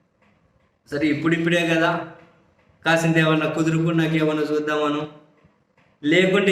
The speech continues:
ఈరోజు కాకుండా రేపైనా పరిస్థితులు మారవా అని చెప్పి అట్లా అంటిపెట్టుకొని ఉన్న వాళ్ళు ఉన్నారు. కానీ ఇంకో కొన్ని రోజులు కనుక గడిస్తే వీళ్ళిద్దరి మధ్య చాలా స్పష్టమైన విభజన రేఖ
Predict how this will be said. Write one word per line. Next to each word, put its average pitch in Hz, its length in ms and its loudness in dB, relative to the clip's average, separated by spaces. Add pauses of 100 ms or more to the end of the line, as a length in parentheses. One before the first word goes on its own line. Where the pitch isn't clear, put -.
ఈరోజు 185 280 2
కాకుండా 175 440 0
రేపైనా 165 360 0 (100)
పరిస్థితులు 156 420 -2
మారవా 151 460 0
అని 151 160 -2
చెప్పి 151 140 -2
అట్లా 143 200 -2
అంటిపెట్టుకొని 147 600 -4 (260)
ఉన్న 139 140 -6
వాళ్ళు 135 280 -2
ఉన్నారు. 135 300 -6
కానీ 180 200 -4 (920)
ఇంకో 113 280 0 (220)
కొన్ని 151 220 0
రోజులు 165 240 0
కనుక 170 180 -2 (140)
గడిస్తే 160 400 -2 (760)
వీళ్ళిద్దరి 135 520 0
మధ్య 165 160 0 (120)
చాలా 147 160 0
స్పష్టమైన 165 760 -2 (120)
విభజన 143 360 -2 (120)
రేఖ 135 140 -4